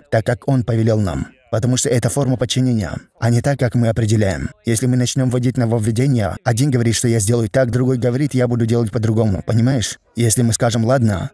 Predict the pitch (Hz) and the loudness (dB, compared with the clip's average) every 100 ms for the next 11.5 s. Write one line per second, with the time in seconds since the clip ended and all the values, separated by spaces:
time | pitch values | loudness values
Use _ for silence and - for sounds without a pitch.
0 | _ 120 113 117 143 123 113 110 107 113 | _ -2 0 0 0 0 0 0 2 0
1 | 110 113 127 131 113 113 110 113 113 110 | 0 0 0 2 2 2 2 0 0 0
2 | 110 110 104 101 - _ 120 117 104 - | 2 2 0 -4 -6 _ 0 2 0 -6
3 | _ _ _ 220 220 220 202 _ 208 _ | _ _ _ _ _ _ _ _ _ _
4 | _ _ - 107 110 113 113 - 113 113 | _ _ -4 -2 0 0 -2 -2 0 2
5 | 120 113 107 107 110 113 113 113 110 117 | 0 0 -2 0 2 2 0 2 2 2
6 | 107 110 110 139 123 101 - - 120 117 | 2 2 2 2 2 0 -2 -2 0 0
7 | 131 139 127 123 117 127 135 117 113 110 | -2 -4 -4 -2 0 0 0 0 2 2
8 | 110 - 98 - 131 - - 117 - 120 | 2 2 0 -2 -8 -8 -2 0 2 2
9 | 113 113 110 82 - _ _ _ _ _ | 2 2 0 -4 -10 _ _ _ _ _
10 | _ _ _ _ _ 127 131 127 113 123 | _ _ _ _ _ -4 0 0 0 0
11 | 147 135 - 101 117 | 0 0 0 -2 -8